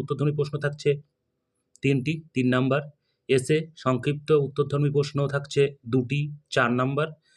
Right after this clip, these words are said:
এবং বিশদ উত্তরধর্মী প্রশ্ন অর্থাৎ এলএ একটি, পাঁচ নাম্বার। তাহলে মোট প্রশ্ন থাকছে কিন্তু পনেরো নাম্বারে। এখানে একটা কথা বলে নেওয়া দরকার অবশ্যই, সেটা হলো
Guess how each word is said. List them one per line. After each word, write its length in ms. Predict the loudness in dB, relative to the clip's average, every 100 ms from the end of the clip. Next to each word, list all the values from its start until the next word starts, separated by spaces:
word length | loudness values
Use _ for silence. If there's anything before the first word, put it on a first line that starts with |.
| _ _ _
এবং 200 | 0 2 0 -6 _ _ -10
বিশদ 320 | -6 0 0 2
উত্তরধর্মী 400 | 0 0 0 0
প্রশ্ন 220 | -2 0 -2 -4 -12 _ -16
অর্থাৎ 240 | -4 -2 -2 _ 0 4
এলএ 160 | 4 0 -2 -4
একটি, 240 | -2 -8 -8 _ -2
পাঁচ 140 | 0 0
নাম্বার। 220 | -2 -2 -8 _ _ _ 0
তাহলে 140 | 4 4
মোট 140 | 2 0
প্রশ্ন 180 | -2 -2 -4
থাকছে 200 | -4 -2 -2
কিন্তু 160 | -2 -2
পনেরো 220 | 0 2 2
নাম্বারে। 240 | 2 -2 -6 _ _ _ _ _ _ _ _ _ _ -20 -20 _
এখানে 120 | 2 2
একটা 160 | 4 2
কথা 140 | 2 4
বলে 120 | 4
নেওয়া 140 | 4 4
দরকার 200 | 2 4 4
অবশ্যই, 320 | 4 4 2 2
সেটা 140 | 2 4
হলো 140 | 4